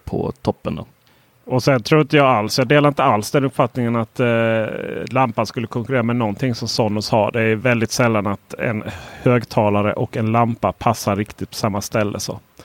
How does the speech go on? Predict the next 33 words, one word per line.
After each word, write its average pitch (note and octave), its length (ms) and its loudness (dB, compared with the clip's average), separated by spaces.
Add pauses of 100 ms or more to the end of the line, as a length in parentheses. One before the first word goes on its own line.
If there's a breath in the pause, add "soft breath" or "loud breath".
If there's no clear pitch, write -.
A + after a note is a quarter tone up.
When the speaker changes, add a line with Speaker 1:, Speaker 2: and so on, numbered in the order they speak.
(580 loud breath)
Speaker 2:
Eh, F#2+ 320 -4
det B2 140 2
gör B2 140 6
också C3 260 2
att A#2 60 -2
den C3 120 0
är C3+ 60 2
så A#2+ 140 -6
stor, D3 680 4
gör C3+ 140 4
ju A#2+ 60 2
också A#2+ 220 -4
att G#2 60 -6
den A#2 120 -2
inte A#2 140 -6
riktigt G#2+ 400 -4
är, G2+ 200 2
för - 120 -4
att G#2+ 60 -8
det B2 80 0
är B2 120 0
många B2+ 260 0
ställen C#3 280 0
man A#2 140 -2
vill A2+ 100 -2
ha A#2+ 120 2
en A#2 60 -2
liten A2+ 240 -4
smidig A#2 260 -2
högtalare G#2+ 360 -2
där C#3 100 0
helt F3+ 240 2
enkelt A#2+ 480 -4